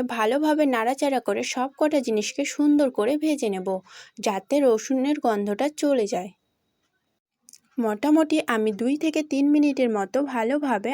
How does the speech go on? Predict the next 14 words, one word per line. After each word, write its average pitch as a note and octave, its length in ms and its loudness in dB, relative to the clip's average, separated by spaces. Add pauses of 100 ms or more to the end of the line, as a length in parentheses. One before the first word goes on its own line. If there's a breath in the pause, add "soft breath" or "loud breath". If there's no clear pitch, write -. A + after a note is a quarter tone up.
আলুগুলোকে A#3+ 640 -2
ভেজে D4 300 0
নিলাম। G3 300 -4 (340 loud breath)
আলুগুলো D4+ 480 0
যখন C#4 300 -2
ভাজা A3 340 -4
হয়ে G#3+ 200 -4
যাবে, C4 320 -2
তখন G#3+ 360 -2
দিয়ে C4+ 180 -2
দেব C4 160 -2 (120)
সামান্য A3 540 -4
পরিমাণে A3+ 520 -2
জল। G3+ 220 -2